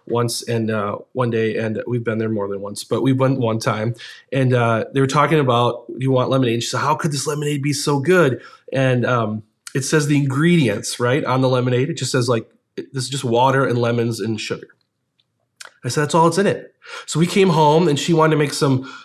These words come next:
lemonade, and we didn't have lemons, so she put water and sugar into some water and said, "Well, it's,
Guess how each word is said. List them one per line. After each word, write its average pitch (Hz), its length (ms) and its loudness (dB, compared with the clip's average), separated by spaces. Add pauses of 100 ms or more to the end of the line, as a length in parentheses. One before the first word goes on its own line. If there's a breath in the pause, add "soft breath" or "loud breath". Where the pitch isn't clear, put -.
lemonade, 147 500 2
and 143 100 0
we 165 80 2
didn't 185 160 4
have 143 160 2
lemons, 156 400 2
so 143 100 0
she 170 260 0
put 156 400 0 (160)
water 160 580 4
and 131 420 0
sugar 135 540 0
into 131 220 0
some 123 220 -2
water 110 280 0
and 123 160 -4
said, 120 140 -2
"Well, 123 200 0
it's, - 140 -10